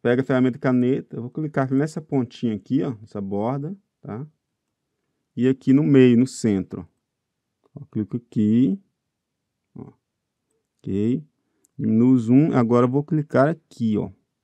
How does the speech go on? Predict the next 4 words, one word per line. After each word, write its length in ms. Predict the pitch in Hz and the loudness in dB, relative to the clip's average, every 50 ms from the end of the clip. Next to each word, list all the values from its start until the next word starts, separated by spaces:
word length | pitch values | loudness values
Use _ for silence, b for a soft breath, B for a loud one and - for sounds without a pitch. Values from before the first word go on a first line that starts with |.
| _ _ _ _ _ _ _ _ _ _ _ _ _ _ _ _ _ | _ _ _ _ _ _ _ _ _ _ _ _ _ _ _ _ _
na 120 | - 123 101 | -12 -12 -12
pontinha 480 | - - 117 120 117 - - 123 123 | -6 -4 -4 -4 -4 -4 -4 -2 -2
aqui, 420 | 135 143 _ - - 104 95 - - _ _ _ _ _ _ _ _ _ _ _ _ _ _ _ _ | -2 -4 _ -12 -12 -12 -12 -12 -14 _ _ _ _ _ _ _ _ _ _ _ _ _ _ _ _
ok? 420 | _ - 101 98 104 113 127 | _ -8 -4 -4 -2 -2 -4